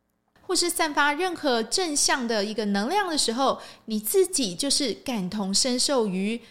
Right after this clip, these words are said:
那个情绪，这样呢，才能帮助你真的在这个感谢跟祝福的品质，将这个能量拉到最大，将这个品质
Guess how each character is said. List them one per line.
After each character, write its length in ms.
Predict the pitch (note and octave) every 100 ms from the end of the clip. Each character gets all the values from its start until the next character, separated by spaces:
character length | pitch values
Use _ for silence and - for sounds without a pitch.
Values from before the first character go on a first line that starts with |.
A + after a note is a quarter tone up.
| _ D#4
那 200 | E4+ D#4+
个 140 | C4
情 340 | - - F3
绪， 400 | F#3+ - G#3 G#3 - _ _ _ _ _ _ _ _ _ _ -
这 220 | - G4+
样 200 | G4+ F#4
呢， 180 | D#4+ D4
才 220 | C#4+ C4+
能 160 | A#3+ C4
帮 300 | C4+ F#4 F#4
助 180 | F#4+ E4+
你 300 | C#4 G#3 G3+ - _ _ _ -
真 300 | F#4+ F#4+ F#4+
的 340 | D#4+ A#3 - - - _
在 440 | - C4+ B3 A3+
这 180 | G3+ C#4+
个 320 | B3+ A3+ G3+
感 240 | G3 G3+ F#3
谢 260 | - C#4+
跟 220 | C#4 C#4+
祝 180 | C#4+ G4
福 160 | F#4+ C4+
的 80 | A#3
品 240 | B3 G3+
质， 380 | - G#3+ G#3+ A3 - _ -
将 240 | C4+ C4+
这 120 | C4+
个 460 | C#4 A3+ G3+ F#3+ F#3
能 380 | F#3 G3 G3 C#4+
量 280 | E4 A#3 G3+ - _ -
拉 180 | C4
到 160 | C4+ C4+
最 280 | A3 D4 G#3
大， 400 | - A#3+ - - - _ -
将 180 | E4 E4+
这 80 | E4
个 100 | C4
品 320 | - G#3+ F3
质 420 | - F#3+ F#3 G3+